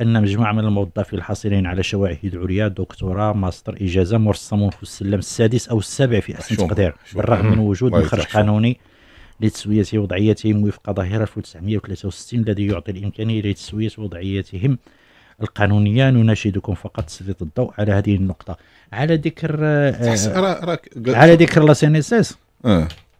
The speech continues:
Speaker 1: هذا أنا بغيت نصيفط واحد الميساج لل-، للموظفين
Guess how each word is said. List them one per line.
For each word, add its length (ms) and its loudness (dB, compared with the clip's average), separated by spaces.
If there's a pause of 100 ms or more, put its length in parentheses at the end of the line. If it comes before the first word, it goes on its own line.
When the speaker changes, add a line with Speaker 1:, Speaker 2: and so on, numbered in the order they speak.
(540)
Speaker 1:
هذا 460 6
أنا 120 4
بغيت 280 -2
نصيفط 440 -2
واحد 200 -6
الميساج 520 -2
لل-، 140 -2
للموظفين 920 2